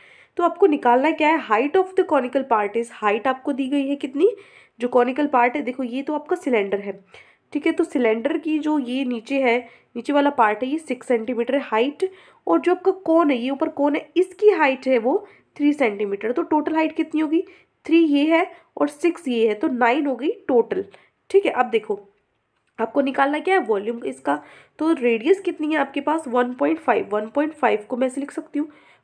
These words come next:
पॉइंट काट दो, नीचे आ गया टेन, तो इसको फ़ाइव की टेबल से कट कर सकते हैं। फ़ाइव की टेबल में फ़िफ़्टीन आता है थ्री पे, टेन आता है टू पे, तो मेरा आ गया थ्री बाई टू, तो मैंने यहाँ लिखा है थ्री बाई टू सेंटीमीटर, ठीक है। रेडियस को मैंने लिख दिया थ्री बाई टू सेंटीमीटर।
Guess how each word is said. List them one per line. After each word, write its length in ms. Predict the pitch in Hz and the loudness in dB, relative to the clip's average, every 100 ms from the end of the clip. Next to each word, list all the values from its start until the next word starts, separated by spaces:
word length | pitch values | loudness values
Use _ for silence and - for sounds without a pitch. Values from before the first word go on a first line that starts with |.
| _ | _
पॉइंट 340 | 262 262 285 - | 2 4 2 0
काट 260 | 262 226 214 | 0 0 0
दो, 200 | 277 - 233 | -4 -6 -10
नीचे 220 | 220 247 | 0 2
आ 80 | 226 | 2
गया 140 | 320 | 0
टेन, 360 | 339 - - - _ _ _ - | -2 -2 -4 -6 _ _ _ -4
तो 60 | 285 | -2
इसको 300 | 285 320 330 | 0 0 0
फ़ाइव 280 | - 240 240 | 2 2 2
की 80 | |
टेबल 200 | 277 285 | -2 -4
से 120 | 294 294 | -4 -4
कट 180 | 302 | -4
कर 140 | 302 302 | -2 -4
सकते 280 | 302 302 330 | -4 -4 -4
हैं। 80 | 320 | 0
फ़ाइव 220 | 254 226 | 2 2
की 120 | 226 | -2
टेबल 200 | 254 262 | -4 -4
में 80 | 254 | -6
फ़िफ़्टीन 520 | 247 - - 247 233 | -10 -14 -8 -6 -2
आता 200 | 226 226 | -2 -2
है 80 | 214 | -4
थ्री 180 | - 269 | -6 0
पे, 160 | 508 403 - - _ | 2 2 -2 -20 _
टेन 180 | 233 208 | -2 0
आता 180 | 202 247 | 0 0
है 60 | 311 | -2
टू 200 | 240 196 | -6 -4
पे, 220 | 185 190 - _ - | -4 -6 -10 _ -4
तो 80 | |
मेरा 200 | 247 277 | 2 4
आ 40 | 269 | 4
गया 140 | 320 381 | 2 -2
थ्री 140 | 285 262 | -2 2
बाई 180 | 240 247 | 4 2
टू, 180 | 226 | -2
तो 120 | 196 233 | -4 -2
मैंने 180 | 247 | 0
यहाँ 120 | 254 247 | 0 -2
लिखा 220 | 254 349 | -2 -2
है 120 | 381 | -2
थ्री 180 | - 240 | -4 0
बाई 180 | 226 247 | 0 0
टू 260 | 285 359 - _ _ - | 2 0 0 _ _ 0
सेंटीमीटर, 560 | 233 202 202 185 190 | 0 2 -2 -2 -6
ठीक 240 | 190 359 349 | -4 0 2
है। 80 | |
रेडियस 340 | 220 233 254 285 | 2 2 0 -2
को 100 | 277 | -2
मैंने 160 | 262 262 | -2 -2
लिख 100 | 240 | -4
दिया 160 | 285 | -6
थ्री 180 | 320 277 | -4 -4
बाई 180 | 247 262 | -2 0
टू 220 | 330 427 392 - _ | 2 0 0 -20 _
सेंटीमीटर। 640 | - 254 220 202 202 196 | 0 2 2 -2 -2 -6